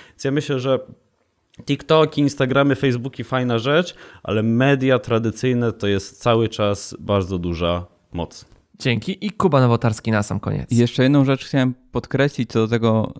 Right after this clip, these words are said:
Speaker 3: co mówimy, czy teraz Kosma mówił bardzo, y, stanowczo. Y, media w rękach samorządów, czy właśnie profil na Facebooku, na Facebooku Urzędu Miejskiego Łodzi, no to są tak naprawdę media urzędowe.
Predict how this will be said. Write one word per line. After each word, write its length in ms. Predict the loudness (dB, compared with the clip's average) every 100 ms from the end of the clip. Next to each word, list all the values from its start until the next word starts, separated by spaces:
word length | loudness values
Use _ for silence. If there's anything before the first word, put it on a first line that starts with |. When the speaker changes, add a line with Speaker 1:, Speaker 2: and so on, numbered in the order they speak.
| -6
Speaker 3:
co 120 | 2
mówimy, 500 | 4 6 6 6 4
czy 120 | 0
teraz 280 | -2 0 0
Kosma 340 | -4 0 2
mówił 260 | 2 0 0
bardzo, 540 | 0 0 0 0 0 -6 -6 -2 -2 -2
y, 40 |
stanowczo. 640 | -2 2 2 2 2 2 2 -8 -20 -16 0
Y, 40 | 2 4 4 2 -2 -4
media 560 | 0 4 4 4 2
w 60 | 4
rękach 460 | 2 2 0 0
samorządów, 920 | 0 2 4 4 4 4 4 4 2 -8
czy 500 | -4 2 4 4 2 -2 -10 -20 -12
właśnie 760 | 0 0 0 0 2 2 0 -2 _ -8
profil 380 | -2 -2 0 0
na 80 |
Facebooku, 640 | 0 -2 -2 -2 -2 -2 -4 _ -2
na 160 | -2
Facebooku 560 | 2 0 0 0 0 0
Urzędu 420 | 2 4 4 4 4
Miejskiego 680 | 2 0 -2 2 2 0 -2
Łodzi, 580 | 2 4 2 2 2 0 _ _ _ _ -2
no 160 | 0 2
to 140 | 2
są 180 | 2 0
tak 120 | 2
naprawdę 420 | 0 0 0 0
media 300 | 2 2 0
urzędowe. 720 | 0 2 4 4 2 0 -6